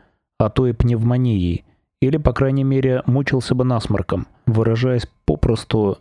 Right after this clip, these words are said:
бил бы соплю озимь. А на фронте как-то обходилось, словно организм давал себе команду: «Отставить, не время».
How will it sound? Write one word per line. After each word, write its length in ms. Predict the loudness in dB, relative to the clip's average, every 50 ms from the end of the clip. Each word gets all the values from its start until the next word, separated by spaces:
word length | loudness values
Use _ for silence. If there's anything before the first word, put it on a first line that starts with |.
| _ -4
бил 260 | -2 0 0 2 0 2
бы 160 | 0 0 0
соплю 440 | 0 0 -2 0 0 0 0 0 0
озимь. 440 | 0 0 0 0 0 -2 -2 -2 -4 -6 _ _ _ _ _ _ _ _ _ _ _ _ _ _ _ _ -4
А 120 | -2 0
на 120 | 0 0 -2
фронте 500 | -2 -2 -2 -2 -2 -2 0 -2 -2 -2
как-то 320 | 0 -2 -2 0 0 -2
обходилось, 800 | -2 -2 -2 -2 -2 0 0 0 0 0 0 -2 -4 -8 -14 -14 -16 _ -10
словно 420 | -4 -2 0 0 0 0 0 0
организм 540 | 0 0 0 0 0 0 0 0 0 0 0
давал 320 | 0 0 0 0 -2 -2
себе 260 | -2 -4 -2 -2 -2 0
команду: 540 | 0 0 0 0 0 0 0 0 -2 -4 -6 -12 _ _ _ _
«Отставить, 960 | -2 -2 -2 -2 -4 -6 -8 -4 -2 0 0 0 0 -2 -4 -6 -10 -14 -12 -6 -2
не 220 | 0 0 0 0
время». 560 | 2 0 0 0 0 0 0 -2 -2 -4 -6